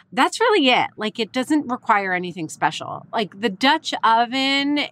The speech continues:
a big, heavy pot that retains and distributes it evenly, heat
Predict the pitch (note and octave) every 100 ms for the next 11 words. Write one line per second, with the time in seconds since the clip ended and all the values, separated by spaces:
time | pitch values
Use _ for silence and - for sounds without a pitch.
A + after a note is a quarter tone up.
0 | - - F#3+ E3+ - C4+ A#3+ A#3+ A#3 G3
1 | G#3 G#3 G3 A3 - - G#3 F#3 F3 E3
2 | F3 D#3+ - _ _ _ - F3 F3 -
3 | G#3 F#3+ G3 F#3+ - - F3 F3 D#3 F3
4 | - - E3 F#3 - F#3 E3+ F3 F3 G#3
5 | A3 B3 C4+ D4+ D4+ - - - G3+ -
6 | -